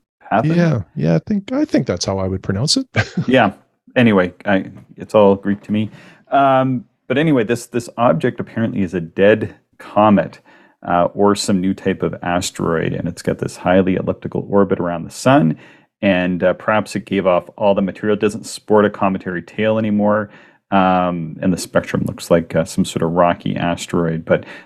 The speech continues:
Speaker 1: that's where the, uh, the material has been, uh, spouting off from. It, uh, it's an orbit, uh, that only takes, like, one and a half years to go around the sun, or just slightly less, and, uh, yeah, that, that's where the material is coming from. So kind of an interesting, uh,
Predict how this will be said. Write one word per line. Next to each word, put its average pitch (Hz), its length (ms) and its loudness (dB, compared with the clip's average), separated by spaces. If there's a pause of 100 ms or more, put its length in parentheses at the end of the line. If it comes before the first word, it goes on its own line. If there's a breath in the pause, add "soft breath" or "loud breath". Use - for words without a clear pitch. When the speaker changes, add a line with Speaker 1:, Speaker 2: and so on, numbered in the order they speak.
Speaker 1:
that's 104 320 0
where 110 240 4
the, 92 320 -4
uh, 87 120 -4
the 87 140 -10
material 90 520 0
has 87 240 -6
been, 85 320 -4
uh, 85 100 -10
spouting 90 440 0
off 82 260 -2
from. 87 260 -2
It, 80 100 -10 (200)
uh, 85 300 0
it's - 180 -10
an - 80 -4
orbit, 110 420 0
uh, 90 280 2 (500 loud breath)
that - 100 -8
only 101 180 4
takes, - 280 -4
like, 92 160 -2
one 95 340 0
and 90 120 -2
a - 20 -14
half 87 340 -6
years 90 260 -4
to - 60 -10
go 87 100 -4
around 85 120 -2
the 82 60 -8
sun, 95 240 0
or 85 80 -2
just - 200 -14
slightly 87 280 0
less, 87 380 -2
and, 82 440 -4
uh, 85 220 2 (320 loud breath)
yeah, 120 120 4
that, 95 300 -2
that's 104 240 -2
where 143 60 0
the 131 80 4
material 104 420 -2
is 92 100 -10
coming 95 280 -2
from. 101 180 -6
So - 160 -6
kind 101 160 -2
of 98 80 2
an 95 80 0
interesting, 92 600 -2
uh, 87 100 -2